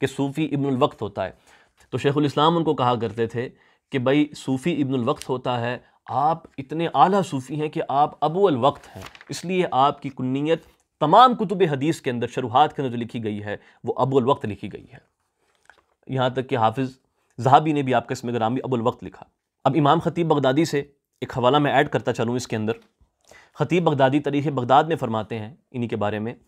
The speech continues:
वॉल्यूम नंबर ट्वेंटी वन है, पेज नंबर वन हंड्रेड थर्टीन है, और एंट्री नंबर वन ज़ीरो फ़ाइव, जहाँ पर अब्दुल अव्वल बिन ईसा का जिक्र करते हैं। और आप उनके बारे में आगे उनकी बायोग्राफी में लिखते हैं,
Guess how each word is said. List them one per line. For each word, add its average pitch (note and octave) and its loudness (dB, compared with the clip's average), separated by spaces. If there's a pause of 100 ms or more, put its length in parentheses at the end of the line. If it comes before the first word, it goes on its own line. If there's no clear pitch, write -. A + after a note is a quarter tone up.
(140)
वॉल्यूम B2 0
नंबर A#2+ -4
ट्वेंटी A2+ -6
वन B2+ -2
है, B2+ -4 (260)
पेज A#2+ 0
नंबर A#2 0 (280)
वन B2 0
हंड्रेड A2+ -6
थर्टीन C#3 -4
है, A#2+ -4 (200)
और A#2+ -6
एंट्री A#2+ -6
नंबर A2+ -2
वन A#2+ 0
ज़ीरो A2 0
फ़ाइव, E2+ -6 (1500)
जहाँ A#2 4
पर A#2+ -2
अब्दुल B2 0
अव्वल B2 2
बिन A#2+ -2
ईसा A2 0
का A2 -4
जिक्र G#2+ -4
करते - -14
हैं। A#1 -16 (460)
और A#2 -6 (140)
आप C3 4
उनके C#3 -2
बारे B2 4
में B2 0
आगे A#2 0
उनकी C#3+ -6
बायोग्राफी B2+ 2
में B2 0
लिखते A#2 -2
हैं, B2+ 0